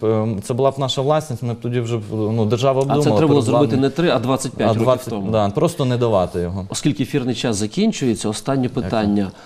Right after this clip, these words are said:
Speaker 2: А для вас, який ви бачите вихід і чим це закінчиться? Ситуація непроста, складна, неоднозначна. І вона триває поки що місяць. Чим це закінчиться? Який вихід?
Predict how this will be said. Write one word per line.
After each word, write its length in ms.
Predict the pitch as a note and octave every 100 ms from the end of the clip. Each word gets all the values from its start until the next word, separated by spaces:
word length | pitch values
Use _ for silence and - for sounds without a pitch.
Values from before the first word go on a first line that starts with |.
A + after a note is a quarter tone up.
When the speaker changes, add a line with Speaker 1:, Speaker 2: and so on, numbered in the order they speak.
| - - -
Speaker 2:
А 280 | A2+ A2+ G#2 - - _ _ _ _ - _ G#2
для 200 | G#2 B2+
вас, 260 | C#3 A2+
який 200 | A#2+ C#3
ви 80 | A#2+
бачите 760 | A#2 A#2 A#2 - A2+ G#2 F#2 E2+
вихід 460 | C3 A#3+ - - - - - -
і 420 | G2 A2 A2 G#2+ F#2+ - -
чим 260 | - D3+ E3
це 180 | C#3+ A#2+
закінчиться? 640 | A#2 A2+ F#2+ - - G#2 -
Ситуація 720 | A#2 C#3 C3 C#3 A2 - G2 D2 - _ _ _ _ - - -
непроста, 640 | B2 C3+ - - - C#3+ E3+
складна, 560 | - - A2 G#2+ D3+ D3+
неоднозначна. 880 | B2 G#2 G#2 G2+ C#3+ E3+ - D3 C#3 - - - - -
І 180 | G2+ G2
вона 260 | G#2 B2
триває 320 | A#2+ A#2+ A#2+
поки 260 | A2+ C#3 B2+
що 220 | - B2+
місяць. 500 | C#3 F3 - G2 - - - -
Чим 220 | C#3 C3
це 120 | A#2+
закінчиться? 580 | A2+ A2+ B2+ G#2 F#2+ G2+
Який 200 | G2+ G#2+
вихід? 260 | F#2 -